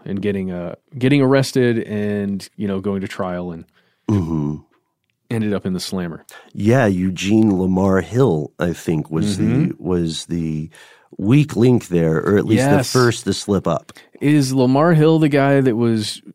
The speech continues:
Speaker 1: was trying to, he got caught with the sequential bills with the original wrapper and everything?
Speaker 2: Yeah, yeah, yeah, yeah.
Speaker 1: That
Speaker 2: Yeah.
Speaker 1: tells you how much this stack of money is worth?
Speaker 2: That's the thing, because this,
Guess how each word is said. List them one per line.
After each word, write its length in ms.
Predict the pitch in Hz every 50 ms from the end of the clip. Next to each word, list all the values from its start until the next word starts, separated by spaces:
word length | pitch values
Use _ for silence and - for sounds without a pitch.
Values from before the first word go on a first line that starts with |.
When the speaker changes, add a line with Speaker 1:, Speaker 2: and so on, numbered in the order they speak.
| _ _ _ _
Speaker 1:
was 320 | 113 120 120 113 107 101 -
trying 460 | - - 123 120 123 123 127 123 113
to, 380 | - - 120 117 117 113 110
he 120 | 107 107 117
got 240 | 117 123 117 - -
caught 380 | - - 117 113 117 107 -
with 600 | 110 104 110 110 110 107 104 104 104 98 95 98 _ _ 113 - _ -
the 160 | - 107 104
sequential 480 | 101 - 113 104 - 120 113 - - 113
bills 420 | 95 107 110 113 110 113 113 104 101
with 140 | 104 110 101
the 120 | 107 104
original 580 | 101 101 104 107 107 107 107 104 104 101 98 92
wrapper 500 | 98 98 92 92 92 - 117 110 107 110
and 80 | 110
everything? 520 | 113 107 110 113 110 120 117 117 117 113 113
Speaker 2:
Yeah, 260 | 123 127 151 156 143
yeah, 220 | 135 135 135 135 131
yeah, 200 | 127 131 131 131
yeah. 280 | 123 120 123 98 78 - _ -
Speaker 1:
That 100 | - 110 107
Speaker 2:
Yeah. 160 | 113 98 80
Speaker 1:
tells 200 | - 113 113 107
you 60 | 110 101
how 160 | 113 113 113
much 280 | 113 113 107 104 -
this 180 | - 110 107 104
stack 360 | - - - 98 98 101 -
of 120 | 113 98 98
money 240 | 104 104 104 107
is 120 | 107 107 107
worth? 420 | 113 113 110 113 113 - - - _
Speaker 2:
That's 180 | 143 160 156
the 80 | 156 143
thing, 200 | - 190 196 190
because 420 | 113 98 - 131 131 107 95 85 - _ _ _ _ - -
this, 640 | - 57 58 76 104 110 139 160 160 - - -